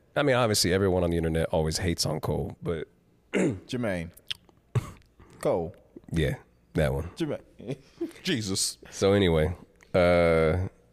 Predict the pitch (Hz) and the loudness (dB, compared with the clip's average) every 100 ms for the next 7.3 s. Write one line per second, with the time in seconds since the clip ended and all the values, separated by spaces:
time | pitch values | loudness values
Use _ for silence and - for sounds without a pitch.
0 | _ _ - 87 101 104 - 101 90 85 | _ _ -6 0 2 2 2 0 2 2
1 | - 87 82 76 82 78 76 - 78 76 | 0 0 -2 -2 0 0 0 0 -2 -2
2 | 71 65 - 120 101 82 92 73 78 85 | -4 -6 -8 -4 -2 0 0 0 0 0
3 | 87 - - 90 - 76 69 73 - - | -2 -4 -4 -4 -4 -4 -6 -6 -8 -10
4 | _ - 113 98 104 107 87 80 85 80 | _ -12 -10 -8 -8 -4 0 2 2 -2
5 | 85 92 95 90 - 80 73 71 76 76 | -4 -2 0 0 -2 -2 -4 -6 -8 -8
6 | - _ _ _ - 76 76 80 87 82 | -8 _ _ _ -6 -2 -2 0 0 0
7 | 78 76 | 0 -2